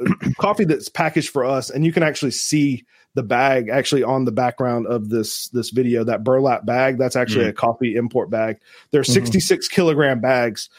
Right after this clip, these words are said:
Speaker 1: um, which is about, you know, hundred fifty pounds, hundred sixty pounds. I don't know. I'm bad at math.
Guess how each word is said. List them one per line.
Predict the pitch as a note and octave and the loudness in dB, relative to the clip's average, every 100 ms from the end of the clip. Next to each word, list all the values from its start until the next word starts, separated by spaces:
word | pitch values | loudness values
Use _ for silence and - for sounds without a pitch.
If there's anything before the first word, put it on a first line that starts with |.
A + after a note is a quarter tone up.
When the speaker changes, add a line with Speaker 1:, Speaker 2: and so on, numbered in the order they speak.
| _ | _
Speaker 1:
um, | - A#2+ A#2 A2 | 2 2 2 0
which | A#2+ A#2+ | -2 0
is | B2+ A2 | 0 2
about, | B2 B2+ A#2+ - | 2 2 2 -2
you | C3 | -2
know, | A2+ A2+ G#2+ | 0 0 -2
hundred | - B2 A2 A2 | -4 -2 -2 -4
fifty | - A2 - A2 G#2+ _ | -8 -10 -4 -4 -4 _
pounds, | - B2 A#2+ A#2+ - | -6 -2 -2 -2 -4
hundred | A#2 A2+ A2 G#2+ - | -2 -2 -2 -2 -6
sixty | A2 - G#2+ | -10 -8 -6
pounds. | A#2 A2+ G#2+ - - | -4 -4 -4 -8 -2
I | A#2 | 0
don't | B2+ | 2
know. | G#2+ | 2
I'm | B2+ | 2
bad | C3+ B2 | 2 0
at | G#2+ | 0
math. | A2+ A2+ A2+ | -2 -2 -6